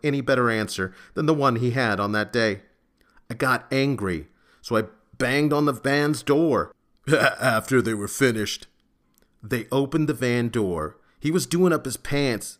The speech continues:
She introduced him as her uncle before I could even get pissed off. She was so smug and formal.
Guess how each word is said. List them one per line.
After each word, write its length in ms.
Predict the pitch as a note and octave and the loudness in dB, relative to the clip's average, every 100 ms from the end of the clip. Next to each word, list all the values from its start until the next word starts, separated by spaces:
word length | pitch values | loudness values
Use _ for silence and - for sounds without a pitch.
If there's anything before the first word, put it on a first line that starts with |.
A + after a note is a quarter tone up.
| _ | _
She 260 | - C#3+ F#3 | -4 2 4
introduced 480 | D3+ B2+ C#3 C#3 C#3 | 2 0 -4 -2 -4
him 240 | B2+ B2 - | -4 -6 -6
as 140 | A#2+ A2+ | -4 -4
her 180 | A#2 - | -4 -2
uncle 380 | C#3 F3 F#2 D#2+ | -2 -2 -6 -12
before 320 | F#2 A#2+ A#2+ | -10 -4 -4
I 60 | A#2+ | -2
could 160 | B2+ | -2
even 180 | B2 B2 | -2 -2
get 300 | A#2+ A#2 - | -2 -6 -4
pissed 320 | D#3+ C#3+ - | -2 -2 0
off. 420 | C3+ D3+ E2+ - - _ _ _ _ | 0 0 -2 -8 -20 _ _ _ _
She 120 | - | -8
was 120 | D3 | -4
so 140 | - B2 | -2 -2
smug 600 | - - D3+ D3+ A#2 F2+ | -4 -4 -2 0 -2 -4
and 100 | F#2 | -10
formal. 640 | - E3 F#3 D3+ E2+ F2 | -4 0 0 0 -4 -8